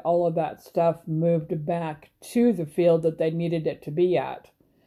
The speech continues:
so that they could play. But I guess it got really close of, uh,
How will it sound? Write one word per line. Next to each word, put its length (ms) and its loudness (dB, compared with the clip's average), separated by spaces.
so 120 4
that 220 4
they 140 0
could 320 0
play. 480 0
But 140 -2
I 100 -2
guess 300 0
it 160 -4
got 340 0
really 760 4
close 680 2
of, 640 -4
uh, 460 -2